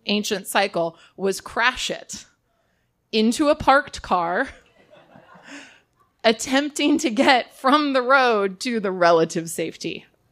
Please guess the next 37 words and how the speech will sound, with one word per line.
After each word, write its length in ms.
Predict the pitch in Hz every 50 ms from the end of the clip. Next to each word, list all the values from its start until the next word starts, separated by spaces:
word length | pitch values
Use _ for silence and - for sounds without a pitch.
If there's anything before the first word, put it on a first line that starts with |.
| _ - -
of 260 | - 160 156 156 156
the 100 | 147 147
footpath. 680 | - - 170 - - - 175 - - - - - - - _ _
<laughs> 120 | _ - -
All 100 | 185 170
right. 300 | 175 180 170 175 - - _ _ _ - - _ _ _ - - - - - -
And 80 | 269 330
it 80 | 339
was, 220 | 349 392 392 - 359 -
uh, 440 | - 285 285 285 277 285 277 277 262
the 160 | 233 240 294
first 300 | - - 349 392 381 -
of 120 | 440 359 320
many 280 | 233 196 196 240 233
crashes 720 | - - 370 359 480 427 - - 180 175 160 - - - - -
as 360 | 214 226 226 226 226 233 226
I 220 | 247 - 208 226 220
learned, 520 | 220 214 208 208 220 240 240 247 247 226 - -
well, 420 | 208 214 214 208 202 202 190 214 -
as 160 | 208 202 196
I 40 | 190
relearned 580 | 180 175 202 247 262 226 233 233 233 233 240 220
to, 60 | 226
like, 240 | 185 165 160 - -
pedal 320 | - - 190 202 190 175
a 60 | 151
cycle, 480 | - - - 165 160 160 - 165 170 175
which 200 | 180 180 - -
was 140 | 165 160 170
a 60 | 170
thing 180 | - 175 160
I 100 | 165 160
hadn't 260 | 151 165 160 151 139 156
done 180 | 175 147 147
in 140 | 156 156 151
a 40 | 151
decade. 520 | 147 - - 151 - 170 165 180 214 240